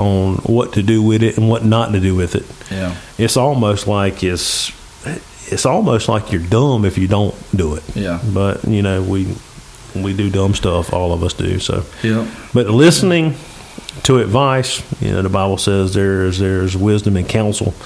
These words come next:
Speaker 1: And, um, I tell you what, it,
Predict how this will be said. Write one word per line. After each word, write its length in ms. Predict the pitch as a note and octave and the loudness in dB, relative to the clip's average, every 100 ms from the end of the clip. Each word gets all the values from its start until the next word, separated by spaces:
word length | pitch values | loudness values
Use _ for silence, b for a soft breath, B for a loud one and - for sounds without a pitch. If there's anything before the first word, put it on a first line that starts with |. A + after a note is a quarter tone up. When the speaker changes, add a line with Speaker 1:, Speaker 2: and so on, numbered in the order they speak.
| B B B B - | B B B B -6
Speaker 1:
And, 280 | G2 F#2+ F#2+ | -2 0 0
um, 340 | F#2 G2 G2+ G2 - - - | -2 -2 -2 -6 -10 -16 -6
I 120 | F#2+ | -6
tell 180 | - B2+ | 0 0
you 140 | A2 | 2
what, 320 | G#2 B2+ G#2 | 2 2 2
it, 200 | F#2+ G#2 | 0 -2